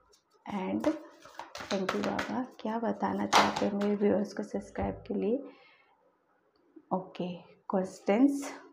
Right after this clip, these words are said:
and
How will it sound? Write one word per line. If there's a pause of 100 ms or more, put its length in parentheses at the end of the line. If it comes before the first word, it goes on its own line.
(4000)
and